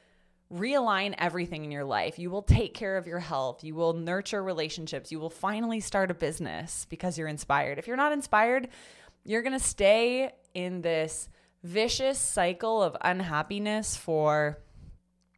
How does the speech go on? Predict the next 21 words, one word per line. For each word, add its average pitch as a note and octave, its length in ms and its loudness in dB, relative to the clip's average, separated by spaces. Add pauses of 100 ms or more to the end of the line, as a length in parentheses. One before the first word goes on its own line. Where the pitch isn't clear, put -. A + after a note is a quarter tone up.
(200)
I E3+ 140 0
don't D#3 140 0
know D3 120 0
how D3 160 0
long, B2 320 -6 (100)
but - 400 0
too G#3 220 0
long. D3 340 -6 (460)
So, C#3 260 0 (680)
hope - 220 -6
that - 160 -4
helps. - 460 -12 (2500)
And F3 1080 -4 (560)
final A#3+ 280 0
question, - 440 -2
actually. - 640 -8 (520)
What A3 420 4
makes F3+ 420 -4
you F3 140 -6
smile? - 600 -6 (460)
<laughs> E4 120 -4